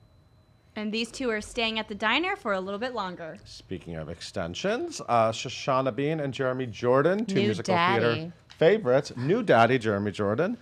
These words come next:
Speaker 2: They, uh, are currently in Waitress, as we've discussed, I feel like, daily
Speaker 3: Every
Speaker 2: on,
Speaker 3: day.
Speaker 2: on
Speaker 1: Yes,
Speaker 2: this
Speaker 1: every
Speaker 2: show.
Speaker 1: day.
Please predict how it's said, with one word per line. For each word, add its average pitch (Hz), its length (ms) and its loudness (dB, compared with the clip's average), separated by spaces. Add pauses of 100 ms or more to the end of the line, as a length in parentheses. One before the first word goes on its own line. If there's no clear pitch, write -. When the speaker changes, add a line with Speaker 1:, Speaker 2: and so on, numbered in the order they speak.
(340)
Speaker 2:
They, 147 300 8
uh, - 80 0
are 143 340 8
currently 143 360 -2
in 156 180 -4
Waitress, 95 680 -2
as 101 160 -4
we've 92 180 -2
discussed, - 540 -4 (380)
I 107 60 -2
feel 95 220 -6
like, 95 220 -8
daily 98 420 -6
Speaker 3:
Every 160 180 0
Speaker 2:
on, 117 100 2
Speaker 3:
day. 135 100 -2
Speaker 2:
on 120 120 4
Speaker 1:
Yes, 117 60 -2
Speaker 2:
this 131 120 0
Speaker 1:
every - 120 -4
Speaker 2:
show. 170 180 4
Speaker 1:
day. 185 80 -10